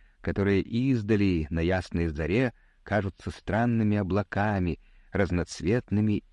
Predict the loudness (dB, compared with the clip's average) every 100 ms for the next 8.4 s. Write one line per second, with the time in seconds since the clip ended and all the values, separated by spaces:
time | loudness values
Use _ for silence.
0 | -4 0 0 0 -2 -2 -4 -8 -10 -14
1 | _ _ _ _ _ _ _ _ _ _
2 | _ _ _ _ _ 0 2 4 6 6
3 | 4 2 2 2 0 -2 -8 -8 -6 -2
4 | -2 0 0 0 2 0 0 -6 -2 -2
5 | -4 -8 -14 _ _ -20 _ -2 2 2
6 | 4 2 2 2 0 2 0 0 0 0
7 | 2 0 -2 -6 -4 -2 0 0 0 -2
8 | -4 -6 -10